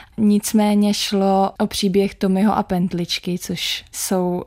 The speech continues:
jedni z vyšetřovatelů Agáty Christie, kterých vytvořila dohromady asi šest, nejenom Hercula Poirota a potažmo slečnu Marplovou.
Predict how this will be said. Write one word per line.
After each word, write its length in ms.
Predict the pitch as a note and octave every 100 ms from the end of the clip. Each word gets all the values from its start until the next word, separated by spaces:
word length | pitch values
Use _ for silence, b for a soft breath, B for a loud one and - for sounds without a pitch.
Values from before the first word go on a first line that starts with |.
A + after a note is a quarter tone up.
| -
jedni 420 | F#3 E3+ F#3 F3+
z 100 | F3+
vyšetřovatelů 1000 | F#3+ F3 - F#3 - F#3 F3 F3 F3 F3+
Agáty 400 | E3+ E3+ E3+ -
Christie, 560 | F3 - E3+ - F3+ F3+ -
kterých 460 | - F#3 F3+ E3+
vytvořila 720 | F3+ E3+ F3+ F3+ F#3 F#3 F3 E3
dohromady 540 | E3 F3 E3+ E3 F3
asi 240 | E3 - F3
šest, 680 | - E3+ F3 - - - -
nejenom 520 | E3+ E3 E3+ E3+ E3+ -
Hercula 360 | E3+ - E3+
Poirota 520 | D#3+ E3+ E3 E3+ - E3+
a 180 | D#3+
potažmo 500 | - E3+ E3+ F3 F3+
slečnu 460 | E3+ - F3+ - F3+
Marplovou. 640 | E3 D3+ - F3 F3 F#3+